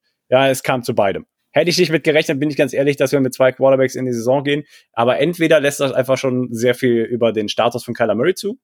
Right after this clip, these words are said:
Oder es ist einfach eine Entscheidung, damit du jemanden auf einer anderen Position mitnehmen kannst, ganz im Ernst.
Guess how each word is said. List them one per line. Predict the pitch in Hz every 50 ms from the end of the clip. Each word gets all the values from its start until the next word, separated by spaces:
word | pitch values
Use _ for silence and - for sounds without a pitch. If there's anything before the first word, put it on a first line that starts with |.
| _ _ _ _ _ _ _ _ _ _ _ _ _ _ _ _ _ _ _ -
Oder | 151 160 160 156 156 151 143 143
es | 123
ist | 139 127 127
einfach | 131 131 127 127 120
eine | 127 123
Entscheidung, | 123 - 135 127 123 123 120 117
damit | 110 110 110 107 123
du |
jemanden | 110 110 107 110 - 123
auf | 104
einer | 110 101
anderen | 107 104 101
Position | - 107 98 98 92 - 98 92 92 92 90 92
mitnehmen | 110 120 123 127 123 123
kannst, | - 127 131 151 - -
ganz | - 98 92 -
im | 90 90
Ernst. | 98 117 147 170 - - _